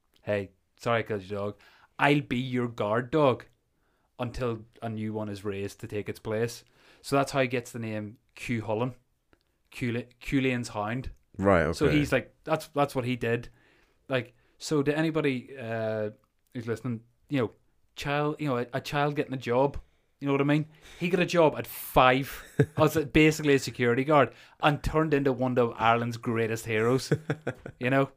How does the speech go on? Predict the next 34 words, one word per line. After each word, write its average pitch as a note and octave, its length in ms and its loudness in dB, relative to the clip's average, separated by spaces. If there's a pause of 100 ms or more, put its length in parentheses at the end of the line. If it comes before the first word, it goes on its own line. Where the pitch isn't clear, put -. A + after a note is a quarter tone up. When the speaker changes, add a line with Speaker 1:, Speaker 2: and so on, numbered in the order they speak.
(100)
Speaker 1:
I A#2 80 -4
think C3 140 -2
we C3 80 0
need B2+ 100 0
to, A#2+ 260 -4
somebody C#3+ 360 2
needs C3+ 180 2
to B2+ 80 -4
take A#2+ 220 -2
a - 20 2
look A#2 240 0
at G2+ 100 -8
child A2 300 0
labour G#2+ 260 -2
laws. A#2 300 0 (380)
Speaker 2:
<laughs> - 380 -14
Speaker 1:
Probably A2 540 -4
not F#2+ 240 -4
me, F#2 220 -8
though. - 160 -2
Speaker 2:
<laughs> D#3 320 -2
Speaker 1:
That's - 0 -
Speaker 2:
Yeah. - 180 0 (160)
Speaker 1:
pretty, A2+ 240 -4 (280)
yeah, A2+ 220 -6 (300)
you B2 120 -8
know, A2+ 340 -10
considering A2+ 480 -10
the G#2+ 100 -12
stuff A2 220 -6
I've A2 180 -2
endorsed A#2 640 -2
or C3+ 120 4
backed A#2+ 480 -2